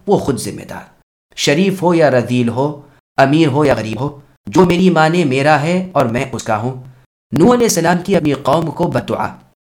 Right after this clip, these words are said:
لمبی مدت تک نوح علیہ السلام ان میں رہے، دن رات چھپے کھلے انہیں اللہ کی راہ کی دعوت دیتے رہے، لیکن جوں جوں آپ اپنی نیکی میں بڑھتے گئے،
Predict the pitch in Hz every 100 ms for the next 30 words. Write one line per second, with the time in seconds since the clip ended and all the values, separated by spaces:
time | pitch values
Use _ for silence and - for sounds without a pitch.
0 | _ _ _ _ _ - 120 160 190 277
1 | 202 151 196 - 208 139 160 147 147 -
2 | 110 110 143 170 - _ _ _ 160 170
3 | 143 107 85 - - _ _ - 113 156
4 | 156 131 135 - - - 135 123 110 120
5 | 127 127 143 165 131 139 147 143 123 120
6 | 139 113 107 95 95 113 113 123 127 135
7 | - - _ _ _ _ _ _ _ 127
8 | 147 180 160 139 165 208 247 156 185 185
9 | 170 185 190 123 139 175 160 127 113 120
10 | 151 156 139 165 185